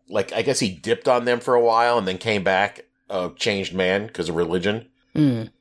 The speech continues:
Speaker 1: You know, I was like, "If he didn't change like that, you'd all be, I guess, heathens in your <laughs> mind." And, uh, I'm, I'm just so, I'm curious how you managed to pull out of that with constant, like, when you say you went to, was your,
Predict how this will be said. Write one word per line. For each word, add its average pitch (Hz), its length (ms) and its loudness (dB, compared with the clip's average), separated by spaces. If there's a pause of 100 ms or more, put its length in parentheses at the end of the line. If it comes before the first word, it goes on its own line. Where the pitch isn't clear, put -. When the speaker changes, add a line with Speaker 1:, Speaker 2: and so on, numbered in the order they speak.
(140)
Speaker 1:
You 143 120 -2
know, 143 80 6
I 139 40 6
was 131 100 2
like, 131 120 2
"If 135 100 -2
he 240 100 2
didn't 262 240 0
change 269 380 0
like 156 180 2
that, 147 240 4
you'd 196 120 -4
all 220 180 6
be, 190 380 -10 (260)
I 156 80 0
guess, 180 180 0
heathens 131 560 0
in 104 80 -2
your 95 140 -2
<laughs> - 0 -
mind." 104 220 -4 (1500)
And, 165 320 2
uh, 143 320 6
I'm, 147 220 0 (120)
I'm 147 180 2
just 139 220 -4
so, 139 180 0
I'm 143 120 0
curious 185 440 2
how 147 120 2
you 151 400 -2
managed 120 440 2
to 117 60 -6
pull 120 240 0
out 143 200 4
of 98 80 0
that 87 360 -2 (300)
with 117 360 0
constant, 143 560 -2
like, 135 220 0
when 135 200 -4
you 180 120 -2
say 180 160 2
you 113 160 0
went 117 160 0
to, 104 60 -10
was 107 180 -4
your, 110 180 0